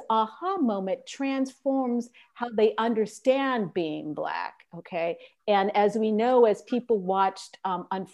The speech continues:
uh, I couldn't watch the George Floyd murder, but people watched that on the, on the screen. Um, that could be an aha moment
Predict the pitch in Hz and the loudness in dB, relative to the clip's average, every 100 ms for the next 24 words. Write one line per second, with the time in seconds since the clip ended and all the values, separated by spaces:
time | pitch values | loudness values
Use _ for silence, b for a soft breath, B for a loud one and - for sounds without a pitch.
0 | _ 185 165 170 190 262 254 220 180 170 | _ -2 0 2 4 4 4 0 0 -2
1 | 165 - - _ 180 170 160 160 175 170 | -2 -4 -12 _ -6 -4 -6 -4 -2 -2
2 | - - 170 165 165 160 165 190 175 175 | -6 -8 -4 -2 -2 -2 -6 -10 -2 0
3 | 170 160 196 B B - 233 - _ _ | 2 0 -4 B B -6 -6 -6 _ _
4 | - 302 302 254 202 190 196 - 208 190 | -2 0 2 2 2 0 -2 -6 -2 -2
5 | 185 185 190 185 180 185 180 175 - 170 | -2 -4 -4 -4 -6 -8 -8 -8 -8 -8
6 | 170 165 - - 185 170 165 165 160 b | -6 -6 -8 -12 -8 -6 -6 -6 -8 b
7 | b b - 185 185 370 - 302 262 240 | b b -16 -8 -2 -2 0 -4 0 0
8 | - - 240 233 254 247 208 170 165 | 0 0 0 0 0 0 0 -2 -4